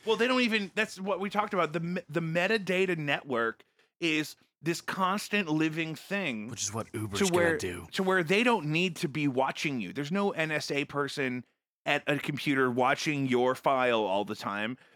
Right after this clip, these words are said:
Speaker 1: They just have access to all of your information when they need it. They could spend a couple minutes and say, "Oh, uh, Jake was at Starbucks this morning," and then
Speaker 2: He
Speaker 1: he
Speaker 2: really likes this one scene in The Irishman.
Speaker 1: he rewatches the first twenty minutes of The Irishman over and
Speaker 2: Every
Speaker 1: over
Speaker 2: day.
Speaker 1: again. He's never even finished the whole thing.
Speaker 2: <laughs>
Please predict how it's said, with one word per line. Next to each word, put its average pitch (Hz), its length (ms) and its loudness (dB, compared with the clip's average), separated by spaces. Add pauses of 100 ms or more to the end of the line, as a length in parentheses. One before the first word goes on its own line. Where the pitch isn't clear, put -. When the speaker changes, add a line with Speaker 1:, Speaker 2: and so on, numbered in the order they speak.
Speaker 1:
They 190 100 2
just 208 280 -4
have 180 280 0
access 180 400 -2
to 156 340 -2
all 165 160 2
of 170 100 -4
your 156 140 0
information 147 480 -2
when 156 140 -2
they 147 140 -2
need 190 240 -2
it. - 180 -6 (380)
They 175 120 0
could 175 140 -4
spend 190 220 -4
a - 20 -6
couple 185 260 -4
minutes 190 360 -2
and 165 120 -6
say, 175 340 0
"Oh, 160 380 2 (340)
uh, 139 260 4
Jake 147 300 -2
was 147 140 -4
at 131 80 -8
Starbucks 208 440 0
this 196 180 -4
morning," 185 420 -2
and 151 160 -2
then 139 380 -2
Speaker 2:
He 175 120 -2
Speaker 1:
he 175 40 4
Speaker 2:
really 208 300 4
likes 175 280 6
this - 180 2
one 123 280 2
scene 117 280 2
in 104 120 0
The 98 100 -2
Irishman. 92 600 -6 (580)
Speaker 1:
he 170 220 2
rewatches 190 720 4
the 147 80 4
first 170 300 2
twenty 180 280 2
minutes 170 320 0
of 160 40 0
The 147 120 4
Irishman 160 640 2
over 151 300 4
and 160 80 4
Speaker 2:
Every 151 40 6
Speaker 1:
over 160 120 4
Speaker 2:
day. 165 220 4
Speaker 1:
again. 170 120 -6
He's 156 160 0
never 202 240 4
even 196 300 2
finished 240 320 0
the 156 100 2
whole 131 200 4
thing. 131 400 0
Speaker 2:
<laughs> 120 180 -6